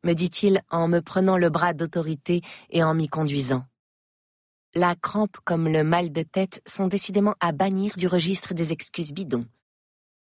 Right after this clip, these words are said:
J'ai eu une conversation très intéressante avec Benjamin tout à l'heure »,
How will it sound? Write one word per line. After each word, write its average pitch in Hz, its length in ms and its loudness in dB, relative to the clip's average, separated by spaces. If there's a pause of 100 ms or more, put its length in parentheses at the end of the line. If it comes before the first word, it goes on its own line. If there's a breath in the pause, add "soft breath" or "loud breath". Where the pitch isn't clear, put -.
(140)
J'ai 240 200 2
eu 262 80 4
une 196 160 4
conversation 175 840 0
très 247 320 -2
intéressante 151 580 0
avec 147 200 0
Benjamin 147 480 2
tout - 140 -12
à 156 80 0
l'heure », 147 300 0